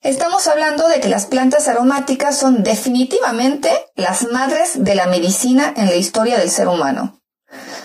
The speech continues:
Recordemos que en la antigua Mesopotamia, alrededor de unos cinco mil años antes de Cristo, se utilizaban ya elementos de origen animal,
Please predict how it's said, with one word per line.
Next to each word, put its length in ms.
Recordemos 720
que 80
en 100
la 80
antigua 320
Mesopotamia, 960
alrededor 840
de 140
unos 600
cinco 680
mil 300
años 420
antes 340
de 100
Cristo, 540
se 160
utilizaban 680
ya 160
elementos 580
de 80
origen 400
animal, 640